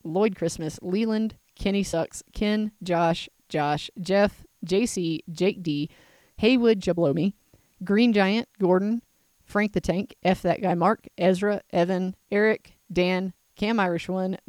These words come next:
Billy Singlespeed, Bill, Bo, Barrel of Dicks, Baggins, Ass Pennies, Alec, A J, Aaron, Esker Cycles at eleven sixty-nine, Lead Out Sports, and Josh from the Inteza at fourteen Australian,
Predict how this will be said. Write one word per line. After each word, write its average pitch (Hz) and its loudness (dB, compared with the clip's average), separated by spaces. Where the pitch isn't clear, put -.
Billy 214 2
Singlespeed, 175 -4
Bill, 202 2
Bo, 165 4
Barrel 202 2
of 175 -2
Dicks, - -4
Baggins, 180 -4
Ass 220 2
Pennies, 151 -6
Alec, 220 2
A 190 2
J, 180 2
Aaron, 180 -2
Esker 226 -2
Cycles 185 -4
at 160 -2
eleven 156 -4
sixty-nine, 185 -4
Lead 208 -2
Out 202 0
Sports, - -6
and 156 -6
Josh 160 -2
from 185 -8
the 160 -6
Inteza 160 -2
at 156 -6
fourteen 175 -6
Australian, 202 -2